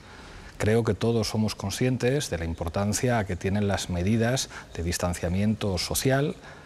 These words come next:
incluso las medidas de contención a la hora de establecer la movilidad. Pero para que esas medidas funcionen, y creo que eso lo vimos en marzo y en abril, no basta con dar la orden de que funcionen. La gente tiene que estar convencida, que eso fue lo fundamental en abril, en marzo y en mayo.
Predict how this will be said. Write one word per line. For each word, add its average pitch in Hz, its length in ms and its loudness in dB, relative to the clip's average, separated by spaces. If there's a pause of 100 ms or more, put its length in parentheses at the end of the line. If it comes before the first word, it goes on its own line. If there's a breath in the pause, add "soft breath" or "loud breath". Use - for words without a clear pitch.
(320 loud breath)
incluso 107 480 0
las 117 200 0
medidas 113 520 2
de 95 100 -2
contención 90 720 2
a 78 80 -4
la 85 120 0
hora 95 340 0 (400 loud breath)
de 95 60 -2
establecer 95 480 0
la 98 100 2
movilidad. 90 540 0 (320 loud breath)
Pero 95 160 0
para 95 180 2
que 113 80 0
esas 143 180 2
medidas 131 340 2
funcionen, 120 560 0
y 98 60 -4
creo 95 200 -2
que 107 60 -2
eso 107 140 -2
lo 98 100 -2
vimos 104 320 0
en 90 60 -2
marzo 101 300 -2
y 95 60 0
en 87 80 -2
abril, 123 380 2 (400 loud breath)
no 104 100 2
basta 113 320 2
con 92 220 -4
dar 98 180 2
la 92 120 4
orden 98 280 0
de 87 100 -2
que 92 100 -6
funcionen. 87 480 -4
La 85 60 -2
gente 117 240 -2
tiene 127 200 0
que 110 60 -2
estar 127 260 -4
convencida, 85 560 -2 (200)
que 92 80 -4
eso 92 140 -2
fue 127 200 0
lo 120 80 0
fundamental 101 800 0
en 85 120 -2
abril, 127 460 2 (340 loud breath)
en 90 120 0
marzo 120 420 2
y 110 100 0
en 87 80 -2
mayo. 85 340 0